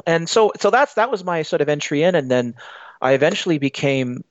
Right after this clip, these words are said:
part of what he, Richard calls the Enterprise imaging team, where we would look, or what we look at, we still do, look at all the different space agencies' imagery coming back from the many, many missions that we have going on in our solar system.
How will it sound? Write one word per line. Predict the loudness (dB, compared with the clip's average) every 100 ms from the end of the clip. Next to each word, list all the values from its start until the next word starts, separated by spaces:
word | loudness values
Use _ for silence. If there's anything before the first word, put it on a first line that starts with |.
| _
part | -2 2 4
of | 2
what | 0
he, | -2 -14 -6
Richard | -4 -2 -2
calls | 0 4 4 2
the | -4 -2
Enterprise | 0 -2 -4 0 0 0
imaging | 2 2 2 -4
team, | -4 -4 0
where | 2 2
we | 4 4
would | 2 2
look, | 2 2 0 -20 _ _ -20 -20 -20 _
or | -2 2
what | 2
we | 2
look | 2 2 2 0
at, | -4 -4
we |
still | -8 -2 -2
do, | 0 -2 -4 -10 -20 -20 _
look | -2 0
at | 0 -2 -2
all | 2 4 6 4
the | 2
different | -4 -6 -6
space | -2 -2 2
agencies' | 0 0 -6 0 0 0 -2
imagery | 0 0 0 -4
coming | -2 0 0
back | 0 -2
from | -2 -4 -4
the | -4
many, | 0 2 2
many | 2
missions | 2 0 0 -2 -2
that | 0 0
we | 0 0
have | 2 0
going | 0 0 2
on | 4 4
in | 4
our | 2 0
solar | 0 0 2
system. | 0 0 0 -2 -4